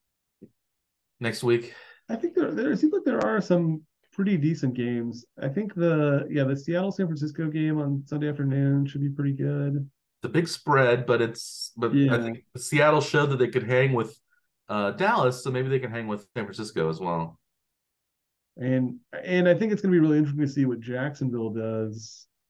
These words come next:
Speaker 2: now that Trevor Lawrence is likely to miss some time.
Speaker 1: Yes.
Speaker 2: Uh, you know, how, they, their backup is, has some N F L experience, but
Speaker 1: Yeah, C J
Speaker 2: Not really
Speaker 1: hasn't had a lot
Speaker 2: winning.
Speaker 1: of success, though.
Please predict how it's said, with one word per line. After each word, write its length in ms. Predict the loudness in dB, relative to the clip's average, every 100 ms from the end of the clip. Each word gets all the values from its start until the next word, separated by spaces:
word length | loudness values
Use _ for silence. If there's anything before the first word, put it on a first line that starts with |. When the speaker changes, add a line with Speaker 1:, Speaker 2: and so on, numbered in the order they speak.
| -2
Speaker 2:
now 180 | 0 0
that 140 | -2
Trevor 220 | -2 -2
Lawrence 460 | -2 0 0 0 -6
is 440 | -12 -14 -20 -20 _ _ _ -6
likely 340 | -4 -2 -2 -2
to 80 |
miss 280 | -2 -4 -6
some 120 | -10
time. 580 | -10 -10 -8 -8 -8 -12 -16 _ _ _ -2
Speaker 1:
Yes. 560 | 0 2 -2 -8 -18 -20 _ _ _
Speaker 2:
Uh, 640 | -8 -6 -4 -4 -4 -6 -2
you 120 | 2
know, 140 | 2 2
how, 180 | 0 -2
they, 640 | -6 -6 0 2 2 2
their 200 | 0 0
backup 520 | 2 0 0 -2 -4 -4
is, 560 | -4 -6 -8 -12 -14 -4
has 420 | 0 2 0 0
some 480 | 2 2 0 -4 -6
N 80 | -4
F 120 | -2
L 100 | -2
experience, 720 | -4 -4 0 2 0 -2 -6 -8
but 280 | -6 -4 -6 -10 _ _ _ _ _ -10
Speaker 1:
Yeah, 80 |
C 160 | -4 -2
J 140 | 0
Speaker 2:
Not 180 | 0 2
really 160 | 4 4
Speaker 1:
hasn't 240 | 2 0
had 100 | 0
a 40 | -2
lot 80 |
Speaker 2:
winning. 80 | -4
Speaker 1:
of 60 | -6
success, 420 | -12 -6 -4 -4
though. 380 | -6 -4 -6